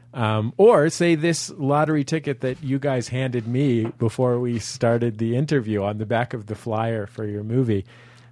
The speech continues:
um, uh, let's say I gave that to you,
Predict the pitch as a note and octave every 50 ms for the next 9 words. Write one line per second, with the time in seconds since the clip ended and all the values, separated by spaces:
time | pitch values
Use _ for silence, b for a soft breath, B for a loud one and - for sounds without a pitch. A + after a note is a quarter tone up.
0 | B - B2+ A#2 A2+ A2+ A2+ A2 A2+ A2+ A2 A#2 - - - - A#2 A2 G#2+ A2
1 | A#2+ C3 B2 - D3+ C3 A#2+ A#2+ G#2+ A#2+ A#2 A2 G2 G#2+ G#2 G2+ F2+ - - G#2
2 | F#2+ F#2 F#2 F#2 F#2+ G2